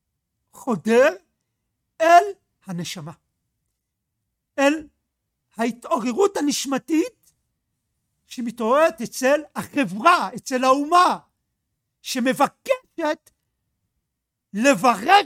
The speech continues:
לה מה זה ירושלים. והרב לוקח את זה בשתי ידיים, לוקח את האחריות הזו,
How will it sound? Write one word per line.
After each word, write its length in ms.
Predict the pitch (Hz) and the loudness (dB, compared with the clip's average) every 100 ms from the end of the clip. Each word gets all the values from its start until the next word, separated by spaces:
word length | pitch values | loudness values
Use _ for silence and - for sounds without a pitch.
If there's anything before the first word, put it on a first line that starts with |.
| 320 | 4
לה 260 | 339 381 185 - _ _ _ _ _ _ _ _ - | 6 6 4 -6 _ _ _ _ _ _ _ _ -16
מה 200 | 151 190 | -10 -8
זה 120 | 196 | -8
ירושלים. 640 | 160 151 143 185 139 127 113 _ _ _ _ _ _ _ _ _ _ _ _ _ _ _ _ _ _ _ _ | -10 -12 -16 -18 -18 -20 _ _ _ _ _ _ _ _ _ _ _ _ _ _ _ _ _ _ _ _ _
והרב 640 | 143 147 - _ 196 294 339 _ _ _ _ _ _ _ _ _ _ _ _ _ _ _ 175 | -20 -18 -18 _ -2 -2 -2 _ _ _ _ _ _ _ _ _ _ _ _ _ _ _ -10
לוקח 580 | 196 - - 427 403 403 | -10 -8 -2 2 4 2
את 100 | 392 | -10
זה 140 | - 440 427 381 - _ _ _ _ 160 | -4 2 4 4 -2 _ _ _ _ -10
בשתי 400 | 196 - 403 320 | -6 -4 -2 -2
ידיים, 360 | 247 180 180 240 _ _ _ _ _ _ _ _ _ - | -2 -6 -14 -18 _ _ _ _ _ _ _ _ _ -10
לוקח 640 | 208 285 - - 523 480 - | -2 -2 -4 -4 -4 -4 -12
את 120 | - | -2
האחריות 640 | 370 302 294 285 285 320 330 | 0 0 0 0 2 0 -4
הזו, 400 | 247 320 349 | -4 -4 -8